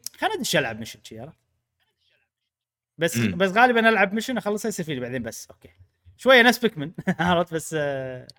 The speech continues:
Speaker 2: <laughs>
Speaker 1: الظاهر أنا عندي مشكلة لما أنت توقف، بعدين تقول لي: "روح"، و-، عرفت؟ أبي شيء كذي.
Speaker 2: مم. مو
Speaker 1: تعودت،
Speaker 2: سيملس.
Speaker 1: تعودت على السيملس أنا خلاص، الظاهر، ما أدري.
Speaker 2: مم.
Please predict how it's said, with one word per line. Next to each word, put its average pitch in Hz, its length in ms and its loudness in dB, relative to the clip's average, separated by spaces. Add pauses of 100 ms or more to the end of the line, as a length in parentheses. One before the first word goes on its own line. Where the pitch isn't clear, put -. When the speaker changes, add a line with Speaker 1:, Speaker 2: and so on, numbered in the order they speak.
(220)
Speaker 2:
<laughs> 107 1200 -6
Speaker 1:
الظاهر 262 320 4
أنا 240 100 4
عندي 202 180 0
مشكلة 220 320 0
لما 196 220 4
أنت 196 120 -2
توقف، 202 560 0 (380)
بعدين 160 320 -2
تقول 175 120 0
لي: 170 80 0
"روح"، 190 260 0
و-، 175 160 -6 (260)
عرفت؟ 147 360 -6 (760)
أبي 180 120 -8
شيء 214 200 4
كذي. 180 220 -2
Speaker 2:
مم. 135 440 4
مو - 60 -14
Speaker 1:
تعودت، 160 420 8
Speaker 2:
سيملس. 104 680 0
Speaker 1:
تعودت 214 420 0
على 180 120 2
السيملس 135 460 -6
أنا 113 160 -14
خلاص، 139 300 -8
الظاهر، 131 380 -4
ما 135 100 -4
أدري. 104 200 -12 (320)
Speaker 2:
مم. 95 840 -8